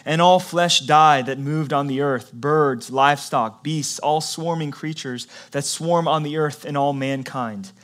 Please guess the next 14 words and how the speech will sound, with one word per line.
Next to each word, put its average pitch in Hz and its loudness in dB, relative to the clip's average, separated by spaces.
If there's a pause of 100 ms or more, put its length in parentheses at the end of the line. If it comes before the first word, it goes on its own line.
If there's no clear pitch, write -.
(280)
Everything 151 0
on 120 -8
the 117 -6
dry 135 -2
land 123 -4
in 113 -10
whose 120 -12
nostrils 135 -6
was 120 -12
the 120 -14
breath 120 -10
of 117 -16
life 107 -8
died. 95 -12